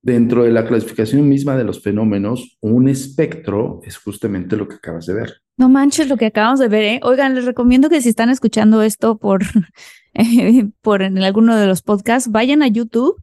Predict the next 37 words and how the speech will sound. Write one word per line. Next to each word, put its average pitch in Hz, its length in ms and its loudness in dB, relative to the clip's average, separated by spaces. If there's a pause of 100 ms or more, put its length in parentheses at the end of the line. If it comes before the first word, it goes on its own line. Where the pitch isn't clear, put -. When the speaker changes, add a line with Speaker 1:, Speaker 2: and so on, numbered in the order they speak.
(320)
Speaker 2:
y 226 160 0
vean 233 320 2
lo 240 80 2
que 233 120 0
nos 208 160 0
acaba 202 280 -2
de 214 80 0
enseñar 202 400 -2
Samudio, 208 460 0
porque 202 240 -6
sí - 140 -2
está 226 180 -2
impresionante, 233 500 0
se, 220 220 -2
se 214 140 -4
ve, 240 200 0 (120)
se - 160 -2
ve 233 160 2 (120)
la 285 220 0
sil-, 220 240 0
se - 160 -4
ve 208 100 0
una 294 120 6
Speaker 1:
Exacto, - 180 0
Speaker 2:
silueta. 208 420 2 (380)
Speaker 1:
una 92 300 0
silueta. - 680 -2 (260)
Dentro 104 540 -2
del, 104 540 0
de 98 160 0
la 95 160 -4
clasificación, 107 560 -2
una 131 120 2
silueta 110 680 -2 (180)
es - 260 -10
un 104 120 -2
espectro 123 680 -4